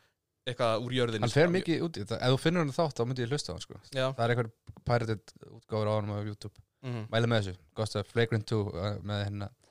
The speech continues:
Speaker 1: Já, uppáhaldspodcast sem það Markusar.
Speaker 2: Já.
Speaker 1: Ég ætlaði einmitt að,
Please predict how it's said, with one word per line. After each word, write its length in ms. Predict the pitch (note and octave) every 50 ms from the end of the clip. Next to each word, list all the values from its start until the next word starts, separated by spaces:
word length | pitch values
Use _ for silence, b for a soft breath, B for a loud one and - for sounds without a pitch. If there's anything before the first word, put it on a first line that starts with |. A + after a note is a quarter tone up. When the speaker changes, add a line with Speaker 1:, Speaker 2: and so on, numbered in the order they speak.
| b b b b b b b b
Speaker 1:
Já, 160 | A2+ G#2 G#2+
uppáhaldspodcast 560 | C3+ C#3+ - D#3+ C#3 - - E3+ D#3+ - C3+
sem 80 | C3+ C3+
það 100 | C3 C#3+ C#3+
Markusar. 380 | C3+ - A#2+ G#2+ A2 - - - -
Speaker 2:
Já. 180 | E3 D#3 C3 G#2+ - _ _
Speaker 1:
Ég 160 | C3+ B2+ C#3+
ætlaði 300 | E3 F3 - F3+ E3 D#3+
einmitt 160 | D#3+ D#3 - -
að, 160 | D3 C3+ A#2+